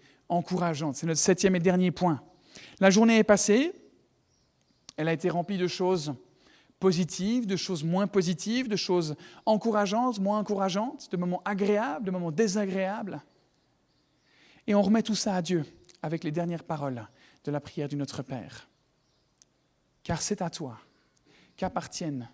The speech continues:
dans tous les siècles le règne, la puissance et la gloire. » Qu'est-ce que ça veut dire ?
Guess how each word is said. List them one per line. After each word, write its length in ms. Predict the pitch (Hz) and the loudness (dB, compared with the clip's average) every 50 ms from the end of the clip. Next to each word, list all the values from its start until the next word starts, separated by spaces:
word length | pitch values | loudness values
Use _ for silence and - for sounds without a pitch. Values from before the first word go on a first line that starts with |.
| _ - | _ -10
dans 180 | 147 151 160 | -6 -6 -6
tous 280 | 160 160 - 240 254 247 | -6 -6 -6 -6 -4 -2
les 100 | 247 214 | -2 -2
siècles 460 | - - - 208 - - - - - - - - _ _ _ _ _ _ - - | -2 -2 -4 -6 -8 -10 -12 -18 -20 -20 -20 -20 _ _ _ _ _ _ -12 -8
le 120 | 151 160 | -6 -4
règne, 500 | 160 156 170 165 165 170 170 175 170 156 - _ _ _ _ _ _ - | -2 -2 -2 -2 -2 -2 -4 -6 -8 -10 -12 _ _ _ _ _ _ -8
la 140 | 139 139 139 | -8 -8 -8
puissance 720 | - - 135 - - - 127 127 123 - - - - - _ _ _ _ _ _ _ _ _ _ _ _ _ | -8 -10 -8 -8 -8 -6 -8 -8 -8 -8 -8 -8 -10 -12 _ _ _ _ _ _ _ _ _ _ _ _ _
et 80 | - 131 | -8 -8
la 120 | 127 123 | -8 -6
gloire. » 580 | 120 135 131 123 117 107 101 - - - - - _ _ _ _ _ _ _ _ _ _ _ _ _ _ _ _ _ _ _ _ _ _ _ _ _ _ _ _ _ _ _ _ _ _ _ _ _ _ _ _ - - _ | -6 -6 -6 -6 -6 -10 -14 -16 -18 -20 -20 -20 _ _ _ _ _ _ _ _ _ _ _ _ _ _ _ _ _ _ _ _ _ _ _ _ _ _ _ _ _ _ _ _ _ _ _ _ _ _ _ _ -20 -10 _
Qu'est-ce 140 | - 185 - | -6 -4 -4
que 40 | - | -4
ça 80 | - | -4
veut 80 | 170 175 | -4 -4
dire ? 400 | 156 147 120 107 - - - | -4 -6 -8 -12 -14 -20 -20